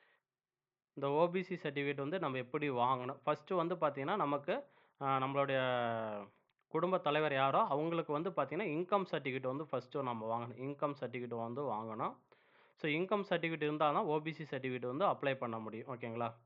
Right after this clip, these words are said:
ஃபர்ஸ்ட் வந்து உங்க, உங்க வீட்ல வந்து யார் குடும்ப தலைவரோ, அந்த அவங்க, அவர்களுக்கு வந்து பார்த்தீங்கன்னா, நமக்கு வந்து இன்கம் சர்டிஃபிகேட் வந்து வாங்கணும். So, இன்கம் சர்டிஃபிகேட் வாங்குறது எப்படின்னா,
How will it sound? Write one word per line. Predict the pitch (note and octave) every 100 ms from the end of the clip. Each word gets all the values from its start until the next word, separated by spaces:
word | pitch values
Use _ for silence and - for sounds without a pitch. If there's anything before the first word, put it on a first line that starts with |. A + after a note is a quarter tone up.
| _ _ _ _ _ _ _ _ _ _
ஃபர்ஸ்ட் | D3 -
வந்து | E3+ F#3+
உங்க, | F3 D#3+ D3+
உங்க | C#3+ C#3+
வீட்ல | C#3 F3 F3
வந்து | D#3 E3
யார் | D#3 C#3+ D3+
குடும்ப | - C#3+ D3+
தலைவரோ, | D3 B2+ B2 C3+ A#3
அந்த | C3+ C#3 E3
அவங்க, | D#3 E3 E3+
அவர்களுக்கு | C#3+ D3 E3 D3+ -
வந்து | D3 D#3
பார்த்தீங்கன்னா, | E3 C#3+ C#3 D#3+
நமக்கு | F3 C#3+ C#3
வந்து | C3+ A3+ - - - -
இன்கம் | D3+ F3 F3
சர்டிஃபிகேட் | D#3+ C#3 C#3 D3
வந்து | D#3 F#3+
வாங்கணும். | B2+ B2+ A#2+ B2
So, | - E3+
இன்கம் | F3 G#3 G3+
சர்டிஃபிகேட் | F#3+ F3 E3+ D#3
வாங்குறது | D3+ D#3+ D3+ C#3+
எப்படின்னா, | C#3+ C#3